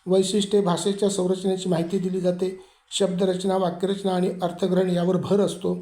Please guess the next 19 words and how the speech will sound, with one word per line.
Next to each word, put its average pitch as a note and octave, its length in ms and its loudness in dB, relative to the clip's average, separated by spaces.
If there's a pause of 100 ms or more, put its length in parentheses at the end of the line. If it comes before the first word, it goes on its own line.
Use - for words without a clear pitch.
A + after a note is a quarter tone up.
(320)
विद्यार्थी F#3 580 2
लिहिणे E3+ 240 2
आणि F#3 200 2
बोलणे F3 320 2
यामध्ये F3 300 2
अचूकता F#3 400 -2
ठेवू F3+ 220 0
शकतात. F3+ 400 -2 (480)
उदाहरणे: F#3 420 4 (380)
संज्ञा, F#3+ 400 2 (500)
सर्वनाम, F3+ 520 2 (180)
क्रियापद, F3 540 2
शब्दयोगी F3+ 640 2
अव्यय, F3 260 2
काळ, F3+ 420 0
वाक्यप्रकार, F#3 680 -2 (460)
समास, F3+ 440 2
संधी, E3+ 320 2 (140)
अलंकार. F3+ 360 -2